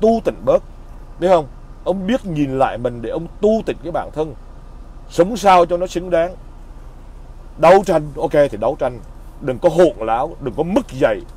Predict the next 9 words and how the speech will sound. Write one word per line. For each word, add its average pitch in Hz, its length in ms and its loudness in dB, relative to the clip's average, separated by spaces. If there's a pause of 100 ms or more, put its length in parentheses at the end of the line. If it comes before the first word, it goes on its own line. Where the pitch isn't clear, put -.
(180)
chửi 147 200 2
người 131 200 -2
khác 139 200 -4 (260)
như 156 100 -6
vậy. 85 220 -6 (3500)
Tôi 208 140 6
nói 220 100 2
thật - 220 2
á 196 160 2